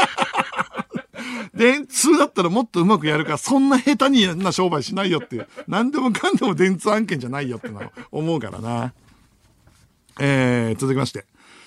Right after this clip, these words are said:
埼玉県ラジオネーム、それはもう白石店が。若き王は野望を抱いていた。もし、俺たちが画像企画を統一できたら、画像を画像に変換しなくていい世界が来る。世はまさに、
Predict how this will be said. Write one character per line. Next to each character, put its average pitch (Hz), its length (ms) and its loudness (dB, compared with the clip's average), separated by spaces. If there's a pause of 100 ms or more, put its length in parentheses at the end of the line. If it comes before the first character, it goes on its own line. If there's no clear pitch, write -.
(100)
埼 196 280 2
玉 208 260 2
県 131 240 -2
ラ 117 140 -4
ジ 117 100 -4
オ 123 80 -2
ネ 113 140 -4
ー 101 40 -10
ム、 90 140 -14
そ 131 160 -8
れ 156 100 0
は 175 160 0
も 160 180 -2
う 104 40 -6
白 123 240 -2
石 104 160 -6
店 90 180 -14
が。 - 120 -20 (960)
若 196 320 4
き 135 160 0
王 131 200 6
は 95 120 -2
野 117 180 -2
望 175 240 6
を 175 60 6
抱 160 200 4
い 113 40 0
て 98 100 -10
い 95 60 -12
た。 - 160 -16 (640)
も 190 160 4
し、 - 260 0 (220)
俺 156 220 2
た 135 100 -2
ち 123 140 -4
が 113 120 -4
画 127 200 0
像 156 200 2
企 - 140 -10
画 156 240 0
を 120 100 -2
統 127 200 0
一 123 160 -8
で 135 100 -2
き - 60 -18
た 117 100 -4
ら、 92 180 -8 (380)
画 135 200 4
像 196 280 6
を 175 80 6
画 147 160 4
像 196 200 2
に 190 100 4
変 180 240 4
換 190 300 4
し - 140 0
な 196 120 6
く - 40 -18
て 143 120 -2
い 147 160 0
い - 20 -2
世 180 160 4
界 156 220 2
が 127 100 -2
来 156 160 2
る。 117 100 -2 (800)
世 139 160 6
は 139 140 6
ま 127 100 -2
さ 127 140 0
に、 101 180 -6